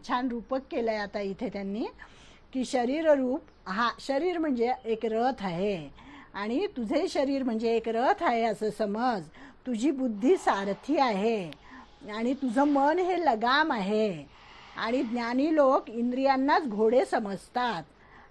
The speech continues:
आणि विषय म्हणजे घोड्यांचा मार्ग आहे. ते घोडे त्या मार्गावरून चालत असतात, म्हणजे विषयांकडे धावत असतात.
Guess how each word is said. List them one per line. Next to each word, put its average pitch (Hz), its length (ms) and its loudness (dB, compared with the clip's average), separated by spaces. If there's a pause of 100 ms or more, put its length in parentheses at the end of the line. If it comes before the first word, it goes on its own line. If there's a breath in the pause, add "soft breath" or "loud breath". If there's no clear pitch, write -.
आणि 233 280 0
विषय 262 440 2
म्हणजे 302 320 2
घोड्यांचा 302 540 2
मार्ग 427 320 6
आहे. 285 400 4
ते - 300 -6
घोडे 254 320 2
त्या 277 160 2
मार्गावरून 269 600 2
चालत 381 420 6
असतात, 247 380 -2
म्हणजे 240 220 -2
विषयांकडे 233 640 -4
धावत 294 440 2
असतात. 226 380 -4